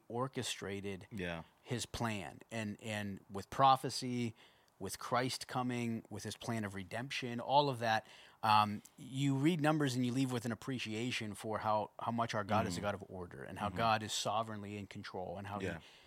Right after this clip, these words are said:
Speaker 1: he, he is the one that is orchestrating these things to take place in the manner in which he wants them to. And with Leviticus, I think it's a reminder as well of the appreciation for the grace of God. Like, when you read Leviticus and you read about all the restrictions and all the regulations and all the laws that are present and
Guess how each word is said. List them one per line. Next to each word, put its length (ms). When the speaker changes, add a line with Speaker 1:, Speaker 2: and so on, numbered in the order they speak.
Speaker 1:
he, 180
he 40
is 120
the 60
one 200
that 80
is 80
orchestrating 680
these 180
things 300
to 80
take 240
place 300
in 60
the 60
manner 340
in 80
which 160
he 80
wants 300
them 140
to. 260
And 100
with 160
Leviticus, 580
I 80
think 200
it's 160
a 40
reminder 440
as 60
well 340
of 100
the 60
appreciation 640
for 100
the 80
grace 320
of 100
God. 360
Like, 160
when 100
you 120
read 160
Leviticus 420
and 80
you 80
read 120
about 160
all 220
the 260
restrictions 760
and 80
all 160
the 280
regulations 800
and 80
all 120
the 80
laws 320
that 100
are 60
present 540
and 160